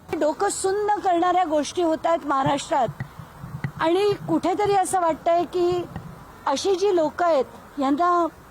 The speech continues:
काय म्हणायचं, शिक्षा झाली पाहिजे, पुन्हा पुन्हा आपण तेच,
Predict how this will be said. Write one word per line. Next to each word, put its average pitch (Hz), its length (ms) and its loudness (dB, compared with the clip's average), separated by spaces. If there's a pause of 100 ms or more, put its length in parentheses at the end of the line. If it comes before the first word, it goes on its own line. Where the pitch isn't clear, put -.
(260)
काय 320 200 2
म्हणायचं, 370 460 0
शिक्षा 349 400 -2
झाली 311 240 0
पाहिजे, 320 320 0
पुन्हा 320 360 0
पुन्हा 330 240 0
आपण 339 280 0 (380)
तेच, 330 200 2